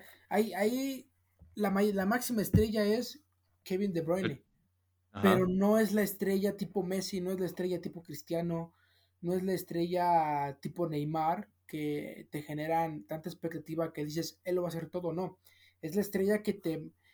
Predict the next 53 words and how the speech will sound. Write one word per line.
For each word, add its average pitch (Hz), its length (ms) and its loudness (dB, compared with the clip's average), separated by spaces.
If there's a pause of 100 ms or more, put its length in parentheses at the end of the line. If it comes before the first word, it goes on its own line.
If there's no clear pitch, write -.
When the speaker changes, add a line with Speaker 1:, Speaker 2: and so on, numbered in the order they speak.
(120)
Speaker 1:
que 170 80 -6
te 165 140 -6
mueve 185 220 2
los 202 240 -2
hilos 196 280 0
y 170 40 -6
que - 100 -8
te - 140 -10
genera 160 260 -4
el 170 100 -2
fútbol 165 420 -4
de 170 80 -2
manera 156 300 -6
colectiva. 160 400 -4
Entonces, 151 480 -8 (400)
yo 170 240 -2
creo 175 200 -2
que 170 120 -6
por 175 180 0
eso 185 160 2
el 185 80 2
París 165 280 0
llegó 165 480 -2 (260)
a 165 100 -6
la 151 100 -4
final 156 360 -6
venciendo 156 520 -6
al 139 140 -2
P 156 100 -6
S 147 140 -4
G 151 140 -10
en 151 100 -4
esa 143 140 -8
semifinal, 143 560 -6 (400)
porque 151 260 -6
era 151 160 0
más, 143 460 -6 (240)
colectivamente 160 640 -2
era 147 80 4
Speaker 2:
Sí. - 40 4
Speaker 1:
mejor. - 360 -4 (600)
Speaker 2:
Sí, 113 80 4
el 120 160 6
City 110 280 0
sí, 110 260 2
ahí 101 140 8
en 104 140 0
esa 110 220 2
vez 107 160 4
sí - 120 -6
le 107 160 6
ganó, 98 260 6
incluso, 123 440 6